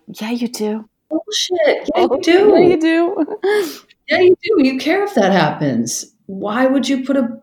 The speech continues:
Speaker 2: buffer? Meditation, you say, meditation and asking. Meditation and asking, we're on page seventy-six, empowers you to embrace tenderness,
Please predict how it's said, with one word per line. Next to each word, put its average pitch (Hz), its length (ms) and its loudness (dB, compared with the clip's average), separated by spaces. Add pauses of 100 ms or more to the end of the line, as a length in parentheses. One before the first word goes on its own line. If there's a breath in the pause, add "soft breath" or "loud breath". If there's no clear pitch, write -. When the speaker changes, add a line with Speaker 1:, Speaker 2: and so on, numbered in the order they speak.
Speaker 2:
buffer? 214 640 -2 (380 loud breath)
Meditation, 226 840 0
you 156 120 0
say, 147 640 -2
meditation 208 600 -2
and 165 260 0
asking. 160 720 -4 (840)
Meditation 262 880 0
and 208 280 0
asking, 185 600 -2
we're 165 180 0
on 180 160 -6
page 196 240 0
seventy-six, 175 560 -4 (800 soft breath)
empowers 214 800 2
you 175 220 -4
to 190 220 -4
embrace 170 920 -2
tenderness, 170 840 0